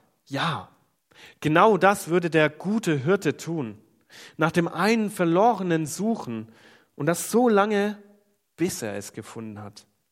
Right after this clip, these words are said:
Er lässt die Verlorenen nicht in Ruhe.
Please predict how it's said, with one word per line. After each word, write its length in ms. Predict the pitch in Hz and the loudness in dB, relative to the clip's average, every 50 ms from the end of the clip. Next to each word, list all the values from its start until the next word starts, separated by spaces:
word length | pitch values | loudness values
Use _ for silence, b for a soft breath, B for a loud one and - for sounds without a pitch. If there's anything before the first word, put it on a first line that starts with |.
| _ _ _ _ _ _ _ _ _ | _ _ _ _ _ _ _ _ _
Er 120 | 113 117 | -6 -4
lässt 260 | 120 131 139 - - - | -4 -4 -4 -6 -8 -8
die 140 | 127 120 B B B B B | -10 -10 B B B B B
Verlorenen 640 | B - 131 127 135 151 165 156 151 135 127 127 131 | B -6 -4 0 0 0 0 0 -2 -4 -4 -2 -2
nicht 240 | 160 190 180 - 143 | -4 -4 -6 -6 -8
in 100 | 131 123 | -8 -8
Ruhe. 400 | 110 113 147 151 127 104 98 | -8 -8 -6 -6 -6 -6 -8